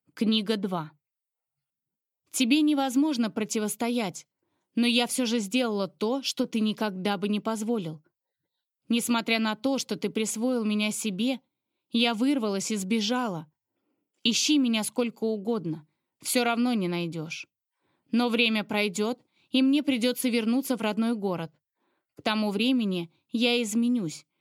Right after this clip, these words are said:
и больше не позволю тебе считать меня своей собственностью. Содержит нецензурную брань.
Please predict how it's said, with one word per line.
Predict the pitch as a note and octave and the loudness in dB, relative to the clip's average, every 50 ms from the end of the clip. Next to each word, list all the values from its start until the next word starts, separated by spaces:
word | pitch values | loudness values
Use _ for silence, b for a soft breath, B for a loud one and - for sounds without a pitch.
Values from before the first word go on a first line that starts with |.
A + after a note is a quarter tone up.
| _ _ _ _ | _ _ _ _
и | - A#3 | 0 0
больше | A#3 G3+ B3 C#4+ C4+ - - C4+ | 2 2 2 2 2 2 2 2
не | B3 A#3+ A#3+ | 2 0 0
позволю | A#3+ A#3+ A#3 G#3 A3 A#3 C#4 C#4 A#3+ A3+ | 0 -2 -2 -2 0 0 0 0 0 -2
тебе | F3 - - G3 F3+ G#3 B3 | -2 -4 -4 -2 0 0 0
считать | A#3+ - - A#3 G#3+ - - G#3+ A#3+ A#3 - | 0 0 -2 -2 -4 -2 -2 -2 -2 -2 -2
меня | A#3+ G#3+ G#3 G3+ F#3+ | 0 0 0 -2 -2
своей | - - G#3 G#3 G#3 G3+ | -2 -2 -2 -2 -2 -2
собственностью. | - - C4 B3 B3 - - F#3+ F3+ E3+ E3 E3 - - E3+ D#3+ D#3 - _ _ _ _ _ _ _ _ _ _ | -2 -2 -2 -4 -4 -6 -6 -4 -4 -4 -4 -4 -6 -10 -10 -10 -10 -12 _ _ _ _ _ _ _ _ _ _
Содержит | - - - A#3 A3 F#3 F3+ G3+ F#3 F3 G#3 G#3 - | -6 -2 0 0 0 0 0 -2 -2 -2 -2 -2 0
нецензурную | B3 A#3+ A#3 - - A#3 G#3+ F#3 F#3+ F#3 F3+ F#3 F#3 F#3+ G3 F#3+ | 0 0 0 -2 -2 -2 0 -2 -2 -2 -2 -2 -2 -2 -2 -4
брань. | F3+ G3 F3 E3 D#3+ D3+ | -4 -4 -4 -4 -6 -8